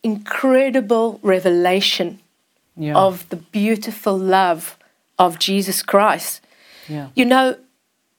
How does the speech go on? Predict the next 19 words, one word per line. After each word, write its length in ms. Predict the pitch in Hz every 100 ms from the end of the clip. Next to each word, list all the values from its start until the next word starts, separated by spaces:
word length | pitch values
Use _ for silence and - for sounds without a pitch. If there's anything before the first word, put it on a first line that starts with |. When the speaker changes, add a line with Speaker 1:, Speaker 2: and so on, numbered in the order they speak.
| _ _ _ _ _ _ _ _ _ -
Speaker 1:
false 500 | - - 294 339 -
worship 460 | 196 220 - 226
is 140 | 196 175
worshiping 580 | 180 196 240 226 202 175
what 240 | 175 -
you 60 | 170
see, 560 | - - 196 - 190 _ _ _ -
isn't 260 | 220 214
it, 120 | 180 208
Rachie? 460 | 190 175 - 160
Speaker 2:
Yeah. 180 | 180 165 - _ _ -
Speaker 1:
Take 260 | 226 226
it 80 | 208
Speaker 2:
Yeah. 140 | 202
Speaker 1:
over. 200 | 196 151 - _ _ - - - - _
Speaker 2:
Yeah, 280 | 170 220 185
I 120 | 147
mean, 420 | 175 170 165 165
we, 640 | - 143 170 165 160 156